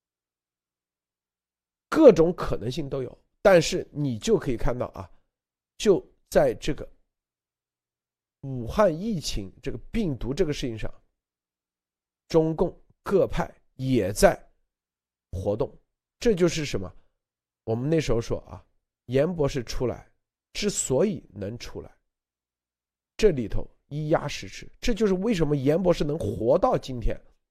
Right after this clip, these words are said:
这为什么玉珍耳目他要放长线钓大鱼？因为他们觉得严博士背后是有什么什么什么那个，这就是夹缝中啊，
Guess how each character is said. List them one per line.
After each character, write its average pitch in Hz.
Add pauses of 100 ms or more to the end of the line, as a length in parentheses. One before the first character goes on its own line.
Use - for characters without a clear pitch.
(1300)
这 -
为 143
什 90
么 73
玉 131
珍 117
耳 87
目 98
他 107
要 107
放 110
长 -
线 107
钓 107
大 110
鱼？ -
因 247
为 147 (760)
他 226
们 214
觉 156
得 180
严 156
博 190
士 156
背 202
后 170
是 -
有 131
什 -
么 151
什 139
么 123
什 123
么 107
那 107
个， - (840)
这 262
就 214
是 202 (280)
夹 220
缝 254
中 196
啊， 117